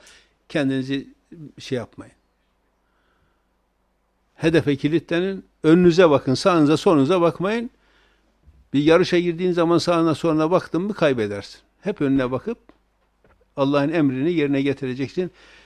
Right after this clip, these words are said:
"Benim yanımda kimse var mı?" filan. Kardeşim, "Ben birinci olacağım." dersin. İkinci kim olursa olsun bana ne, o kadar. Y-, y-, yoluna devam edersin. Evet. "İnnallâhe yuhibbul muhsinin." Allah iyileri sever. Cenab-ı Hak cümlemizi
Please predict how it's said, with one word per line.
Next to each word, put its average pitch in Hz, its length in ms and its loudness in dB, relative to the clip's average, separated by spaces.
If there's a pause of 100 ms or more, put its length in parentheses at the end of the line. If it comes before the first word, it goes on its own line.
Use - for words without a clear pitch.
(200)
"Benim 196 220 6
yanımda 190 260 4
kimse 185 360 -2
var 190 140 2
mı?" 175 100 -2
filan. 151 300 -6
Kardeşim, 147 540 -4
"Ben 190 200 -4
birinci 165 300 -2
olacağım." 117 440 -2
dersin. 120 260 -8
İkinci 165 340 -4
kim 151 200 -2
olursa 127 280 -4
olsun 117 320 -6
bana 135 180 -4
ne, 107 120 -10
o 113 60 -10
kadar. 110 280 -14
Y-, 110 180 -12
y-, 131 180 -8
yoluna 127 380 -2
devam 104 260 -8
edersin. - 380 -20 (3250)
Evet. 117 340 -6
"İnnallâhe 127 540 0
yuhibbul 120 420 -6
muhsinin." 113 540 -8
Allah 123 380 -10 (420)
iyileri 113 380 -4
sever. 123 320 -6
Cenab-ı 127 420 -4
Hak 120 160 -10
cümlemizi 127 680 -8